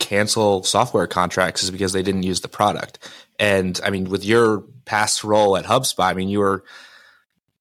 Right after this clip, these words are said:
education, <laughs> education, education. That's what it was all about. And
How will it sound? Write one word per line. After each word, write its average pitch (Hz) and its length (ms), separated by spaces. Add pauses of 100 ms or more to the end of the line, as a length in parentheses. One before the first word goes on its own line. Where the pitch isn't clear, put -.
(160)
education, 120 560
<laughs> - 0
education, 120 600
education. 110 580
That's 104 200
what 110 120
it 104 80
was 101 180
all 107 160
about. 104 440 (360)
And 101 340